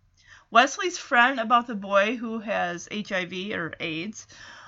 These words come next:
um, that is one that everyone knows all about that episode. So I'll put that up on the Instagram page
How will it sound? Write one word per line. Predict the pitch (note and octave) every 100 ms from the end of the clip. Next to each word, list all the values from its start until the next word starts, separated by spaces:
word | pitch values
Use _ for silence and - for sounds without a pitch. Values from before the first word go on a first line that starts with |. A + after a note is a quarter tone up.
| -
um, | - F#3 E3+ D#3+ E3 D#3+
that | F3 G#3+ A#3
is | A#3 G#3 -
one | G#3 F#3 G3+ G3 F#3+ F3+
that | F#3 -
everyone | F3 F3 F3 E3+ F3
knows | E3 A2+ G2 -
all | F3+ E3
about | E3 D#3 D#3+
that | C#3+
episode. | D3 D3+ - - A2 - G3 _ _ _ _ _ _ _ _ _ - _ _ _ _ _ _ - - -
So | - D4 A#3+ A#3
I'll | G#3+ A#3 A3
put | F#4 F4
that | E4+ D4+
up | D#4
on | - B3+ B3
the | A#3+ -
Instagram | A#3+ B3 - A#3+ A#3+ A3+ A#3+ A#3+ A#3+ - _ _ _ _ _
page | - C4 B3 B3+ A#3 - -